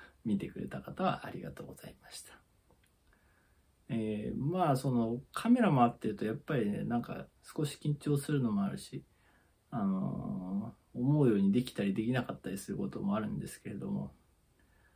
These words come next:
まあ、ようやくなんか少し指も少し動くようになってきたりしたんで、ある程度なんか、なんかたまにはカバー動画みたいなのも上げてみたりするかもわかりません。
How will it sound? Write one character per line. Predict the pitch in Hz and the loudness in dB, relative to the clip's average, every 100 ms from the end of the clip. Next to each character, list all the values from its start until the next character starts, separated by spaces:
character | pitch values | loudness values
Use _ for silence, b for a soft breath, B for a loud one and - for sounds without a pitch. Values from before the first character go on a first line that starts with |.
| b 143 | b -2
ま | |
あ、 | 135 | 4
よ | 165 | 8
う | 190 | 8
や | 190 | 8
く | - 190 | 4 0
な | 180 | 0
ん | |
か | 117 95 - | 0 -2 -4
少 | - - 143 | -10 -2 -2
し | - - - _ b b b b _ _ _ - | -2 -10 -10 _ b b b b _ _ _ -2
指 | 120 120 | 2 4
も | 98 | 4
少 | - 120 | 0 -8
し | 113 - | -8 -6
動 | 104 120 | -4 0
く | 120 | 2
よ | 95 | 2
う | |
に | 95 | 0
な | |
っ | 101 | -2
て | - | -6
き | - | -18
た | - | -14
り | - | -14
し | - | -10
た | - | -6
ん | 101 98 | -2 -2
で、 | - - _ _ _ _ - | -4 -10 _ _ _ _ -4
あ | 113 | -2
る | 104 | 0
程 | 123 107 | 0 0
度 | 95 | 0
な | 98 | -2
ん | 95 | -4
か、 | - 101 - - - _ _ _ _ _ - | -6 -12 -14 -20 -20 _ _ _ _ _ -12
な | 101 | -10
ん | |
か | - - | -10 -14
た | - 123 | -4 2
ま | 127 | 2
に | 160 135 | 2 0
は | - - b b b b - | -4 -12 b b b b -6
カ | 110 | -4
バ | 101 101 | 0 0
ー | 95 | 2
動 | 98 | -2
画 | 98 | -2
み | - - | -6 -8
た | - | -8
い | |
な | - - _ - | -10 -10 _ -8
の | 123 | -2
も | 147 139 - | -2 -4 -8
上 | 117 104 | -6 -4
げ | 98 | -4
て | 95 | -6
み | - | -8
た | 120 | -8
り | - | -12
す | - 107 | -10 -10
る | |
か | - 101 | -10 -10
も | 117 | -8
わ | - | -10
か | - | -12
り | - | -10
ま | - - | -12 -12
せ | |
ん。 | - | -20